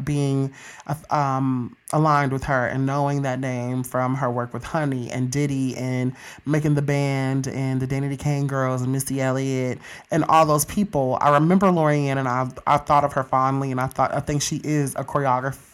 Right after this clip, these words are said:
like, a creative genius. But when I thought about Gaga, I don't know, maybe they pushed her so, wow, they did think she took up the spotlight.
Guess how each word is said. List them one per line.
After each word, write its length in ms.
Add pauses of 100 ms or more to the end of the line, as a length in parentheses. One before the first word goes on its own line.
(140)
like, 240
a 40
creative 400
genius. 520 (480)
But 420
when 200
I 100
thought 220
about 220
Gaga, 460
I 60
don't 160
know, 180
maybe 220
they 100
pushed 360
her 120
so, 560 (840)
wow, 1040
they 180
did 240
think 180
she 140
took 240
up 140
the 80
spotlight. 600